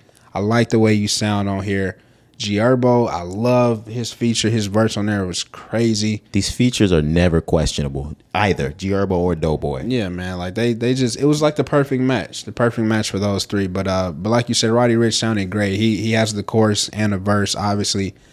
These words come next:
Speaker 1: and, um, he just owned the song, man. Like, I just, I have nothing bad to say about the way or the direction that they took with that song.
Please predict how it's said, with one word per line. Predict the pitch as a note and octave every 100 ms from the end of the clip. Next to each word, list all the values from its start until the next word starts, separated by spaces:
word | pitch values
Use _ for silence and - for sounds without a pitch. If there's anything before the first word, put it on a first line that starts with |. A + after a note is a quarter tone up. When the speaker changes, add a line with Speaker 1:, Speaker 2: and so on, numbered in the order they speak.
| _ _
Speaker 1:
and, | G2 G2+
um, | F#2+ G2 F#2 E2 B2+
he | -
just | B2+ C3
owned | A#2+ C3+
the | C3+
song, | - C#3+ C#3+
man. | A2 A2
Like, | G#2+
I | G#2+
just, | A2+ A2+ G#2+ -
I |
have | A2 B2 A2+
nothing | A2+ A2 A2+
bad | A2+ A2+
to | G#2
say | A2+ G#2+
about | G2+ G#2
the | F#2+
way | G2 G#2 G#2 F#2+ -
or | G#2
the | G2
direction | F#2+ G2 A2 G#2+ -
that | F#2+ F#2+
they | F#2
took | - G#2+ G2
with | F#2
that | F2+ F2+
song. | D#2+ E2+